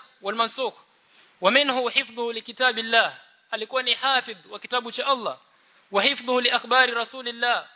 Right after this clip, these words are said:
ومعرفته بسيرة النبي وبسيرة خلفائه رضي الله عنهم، akijua sira za mtume na masahaba zake na makhalifa zake.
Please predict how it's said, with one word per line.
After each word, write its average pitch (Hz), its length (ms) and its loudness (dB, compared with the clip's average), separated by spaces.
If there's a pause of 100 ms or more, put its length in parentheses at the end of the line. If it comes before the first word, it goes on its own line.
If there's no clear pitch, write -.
(140)
ومعرفته 226 880 -6 (480)
بسيرة 254 460 -4
النبي 240 460 -2 (280)
وبسيرة 226 520 -2 (160)
خلفائه 233 560 0
رضي 233 200 -4
الله 233 280 0
عنهم، 226 300 -8 (480)
akijua 247 500 -2
sira 254 320 -4
za 233 140 -6
mtume 262 600 -4
na 254 220 -10
masahaba 220 440 -6
zake 247 520 -2
na 233 160 -14
makhalifa 226 420 -4
zake. 226 360 0